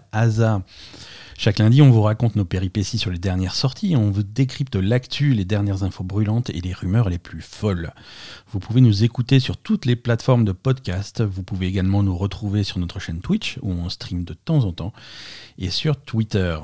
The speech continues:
Pour nous soutenir, le moyen le plus simple est de laisser un commentaire cinq étoiles sur votre app de podcast.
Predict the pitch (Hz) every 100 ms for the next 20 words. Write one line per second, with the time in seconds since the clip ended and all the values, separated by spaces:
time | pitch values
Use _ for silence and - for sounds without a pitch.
0 | 73 - - - 98 98 95 175 147 123
1 | 127 113 95 98 92 - 107 - 120 127
2 | - 95 90 92 95 101 - 92 90 80
3 | - - 127 87 92 101 - 95 85 82
4 | - 104 90 78 73 - 120 135